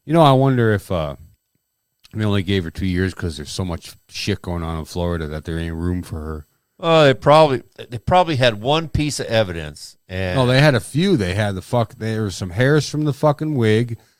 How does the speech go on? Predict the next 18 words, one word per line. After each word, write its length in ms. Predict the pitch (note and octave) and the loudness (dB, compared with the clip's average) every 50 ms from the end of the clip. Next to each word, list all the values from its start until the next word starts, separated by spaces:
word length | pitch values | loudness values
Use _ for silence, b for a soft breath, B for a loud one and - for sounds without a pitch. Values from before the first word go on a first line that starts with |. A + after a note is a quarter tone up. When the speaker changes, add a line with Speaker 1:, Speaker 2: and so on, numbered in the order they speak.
| _ _ _ _ _ - | _ _ _ _ _ -8
Speaker 1:
They 120 | G2+ G2 | -6 -2
had 240 | G2+ G#2 G2 F2+ - | -2 -2 -2 -2 -4
fucking 680 | - A2 G#2 G2 - G#2+ G2+ F#2+ F2+ F2 E2 D#2+ - _ _ _ _ _ _ _ | -4 -4 -4 -4 -2 -4 -6 -4 -4 -6 -10 -12 -16 _ _ _ _ _ _ _
receipts 560 | _ G2+ G2+ - - - C3+ C#3+ D3+ C#3 - | _ -10 -8 -6 -4 0 0 0 0 0 -4
for 140 | - - C3+ | -4 -4 -2
the 100 | B2 A#2 | -2 -2
fucking 360 | - - C3 B2+ - - G2+ | -2 -2 -2 -2 -2 -4 -10
clown 400 | F2 - - A2 A#2 C3+ D#3 C#3+ | -10 -4 -2 0 0 2 2 0
rental 340 | A2+ G2 F2 - - F2+ D#2+ | -2 -2 -4 -6 -8 -10 -10
suit. 480 | - - - F#2 F2 E2+ F#2+ - - - - | -8 -8 -8 -6 -4 -4 -4 -4 -6 -10 -12
Speaker 2:
<laughs> 40 | _ _ _ _ - - - | _ _ _ _ -14 -4 2
Oh, 140 | D3+ C#3 A#2+ - - | 4 4 4 4 0
yeah. 720 | D#3 - - - - - - A3 G3+ - - - A#3 G3+ | -2 -2 -2 -4 -14 -2 4 4 4 4 4 0 0 0
<laughs> 100 | - - | 0 0
Okay. 540 | - D3 E3 E3 - - D#3+ C3+ C#3 E3 F3+ - - | -4 -4 -4 -4 -6 -4 -2 -2 -2 -2 -6 -10 -4
Speaker 1:
Yeah, 300 | - C3 C#3 B2+ G#2 F#2 | 0 2 4 4 4 4
there 180 | A2+ C#3+ E3+ | 4 6 6
was, 220 | F3 D#3+ C3+ - | 6 6 4 2